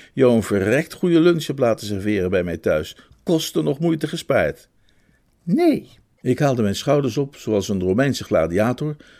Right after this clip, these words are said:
zo een die samengeknoopte lakens of netten, of wat was het, over zijn tegenstander gooide bijvoorbeeld, gedaan zou kunnen hebben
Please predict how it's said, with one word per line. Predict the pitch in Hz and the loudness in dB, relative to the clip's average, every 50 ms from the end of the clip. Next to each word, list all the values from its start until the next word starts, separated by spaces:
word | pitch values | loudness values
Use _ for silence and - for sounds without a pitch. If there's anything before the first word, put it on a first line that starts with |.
| _ - _ _ _ _ - | _ -20 _ _ _ _ -16
zo | - 95 101 90 92 | -8 -4 -2 -2 0
een | 92 95 92 | 0 -2 -2
die | 90 90 90 82 | -2 -2 -4 -2
samengeknoopte | - - - 90 92 85 87 - - 92 85 - - 73 | 0 0 0 0 -2 -6 -8 -8 -6 -6 -6 -6 -8 -8
lakens | 73 - 73 95 - - 104 - - | -6 -6 -6 -6 -6 -6 -10 -8 -10
of | 69 82 - | -12 -12 -10
netten, | - 82 92 101 - 104 101 - | -6 -4 -4 -4 -4 -4 -6 -6
of | - - - - _ | -6 -10 -14 -16 _
wat | - 85 - - - | -10 -10 -10 -8 -8
was | 92 92 92 | -8 -6 -6
het, | 101 98 - | -6 -6 -6
over | 98 98 95 95 101 | -6 -8 -6 -6 -6
zijn | - - 90 | -6 -6 -6
tegenstander | 80 - 98 82 82 87 87 - 98 90 92 87 | -4 -4 -4 -4 -4 -8 -8 -6 -4 -4 -4 -6
gooide | - - 85 92 92 95 | -6 -4 -4 -4 -4 -4
bijvoorbeeld, | 92 85 - - 101 101 104 104 - - - - - - - | -6 -6 -4 -4 -4 -4 -4 -8 -10 -18 -20 -20 -20 -20 -6
gedaan | - 165 160 165 180 165 165 | 0 2 4 4 4 4 4
zou | 151 160 151 | 2 0 2
kunnen | - 165 156 151 143 | 2 2 4 4 2
hebben | 147 131 135 139 | 2 0 0 -4